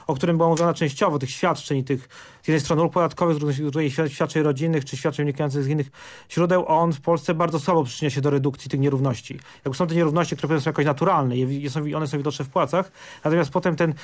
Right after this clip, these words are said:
system wyrównywania przy pomocy polityki publicznej w Polsce działa bardzo słabo.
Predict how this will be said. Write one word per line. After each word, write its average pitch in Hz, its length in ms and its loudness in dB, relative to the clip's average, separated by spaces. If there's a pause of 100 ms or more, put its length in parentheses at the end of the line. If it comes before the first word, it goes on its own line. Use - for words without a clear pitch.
(120)
system 165 320 -2
wyrównywania 160 640 2
przy 131 120 -10
pomocy 156 200 -6
polityki 151 260 -2
publicznej 160 280 -2
w - 40 -14
Polsce 156 200 -2
działa 151 140 2
bardzo 147 200 0
słabo. 127 400 -2